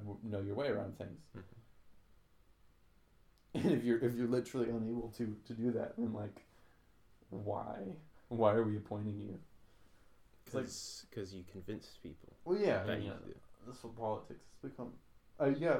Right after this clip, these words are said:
Speaker 1: I learned about that in A P Euro last year. Like, the Politique, like, early eighteen hundreds France, that's when that whole thing came about. In, in,
Speaker 2: Really?
Speaker 1: like,
Speaker 2: That was when
Speaker 1: Bismarck.
Speaker 2: it started?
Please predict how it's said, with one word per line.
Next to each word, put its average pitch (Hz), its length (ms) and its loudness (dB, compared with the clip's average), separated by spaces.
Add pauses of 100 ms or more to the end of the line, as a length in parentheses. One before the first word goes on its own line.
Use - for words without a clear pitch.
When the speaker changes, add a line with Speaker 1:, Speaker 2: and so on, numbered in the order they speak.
(140)
Speaker 1:
I 139 140 -2
learned 139 200 -4
about 120 260 -2
that 113 200 -4
in 120 100 -4
A 120 40 0
P 120 200 -10
Euro 113 340 0
last 101 240 -8
year. 113 160 -6 (640)
Like, 120 160 -6
the 120 60 2
Politique, 120 560 2 (840)
like, 113 260 2
early 123 520 2
eighteen 123 280 -4
hundreds 120 400 0
France, 123 440 -2
that's - 260 -2
when 120 160 -2
that 110 160 -2 (100)
whole 113 120 4
thing 113 220 -4
came 113 180 -4
about. 107 380 0 (1000)
In, 139 60 -2
in, 113 60 0
Speaker 2:
Really? 120 220 2
Speaker 1:
like, 113 360 2
Speaker 2:
That 120 120 6
was 117 80 2
when 120 80 0
Speaker 1:
Bismarck. 127 220 2
Speaker 2:
it 123 60 0
started? 147 360 -6